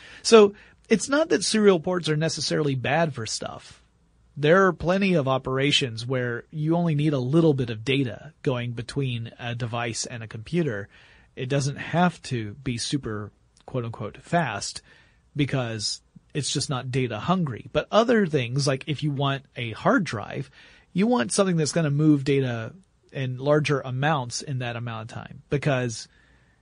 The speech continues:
otherwise you're gonna wait forever every time you try to save a large file to that hard drive or to retrieve a large file from that hard drive. Now, I B M developed parallel ports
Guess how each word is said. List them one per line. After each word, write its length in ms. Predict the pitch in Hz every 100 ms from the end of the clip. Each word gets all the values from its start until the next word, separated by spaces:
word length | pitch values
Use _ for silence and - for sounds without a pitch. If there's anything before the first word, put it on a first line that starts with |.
| _ -
otherwise 300 | 165 156 131
you're 100 | 139
gonna 300 | 143 139 135
wait 220 | 131 131
forever 360 | 131 151 175 127
every 200 | 117 120
time 160 | 127
you 80 | 123
try 160 | 127 120
to 80 |
save 380 | - - 131 127
a 40 | 113
large 320 | 117 120 120
file 440 | - 139 131 110
to 140 | 113 117
that 180 | 107
hard 220 | 110 151 139
drive 220 | 107 104
or 200 | 123 123
to 140 | -
retrieve 640 | 113 110 - 185 214 190 120
a 60 | 117
large 340 | 113 113 110
file 380 | - 120 113 113
from 320 | - 180 220
that 160 | 180 110
hard 200 | 117 117
drive. 380 | - - - _ _ _ _ - - - - -
Now, 120 | 170
I 140 | 190 220
B 160 | 226
M 140 | 254 226
developed 440 | 208 185 185 -
parallel 440 | 175 185 180 165 143
ports 580 | 123 117 - - -